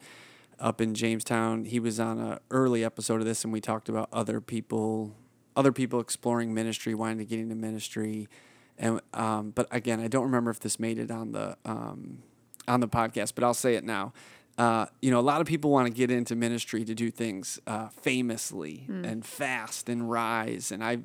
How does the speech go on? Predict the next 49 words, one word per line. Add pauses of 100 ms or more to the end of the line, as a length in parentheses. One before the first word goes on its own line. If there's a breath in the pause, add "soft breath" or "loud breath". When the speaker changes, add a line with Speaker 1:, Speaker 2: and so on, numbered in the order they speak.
(180)
Speaker 1:
I
have (540)
worked
with
and
know (320 soft breath)
some
people
who
kinda
live
in
that
mindset. (420 soft breath)
And
I'm
gonna
be
real
honest
with
you.
And
I
love
what
I
do,
and
I'm
grateful
for
what
I
do. (320 soft breath)
And
I
love
leading
people
in
worship, (240)
hundreds
of
'em, (120)
thousands
of
'em.
I,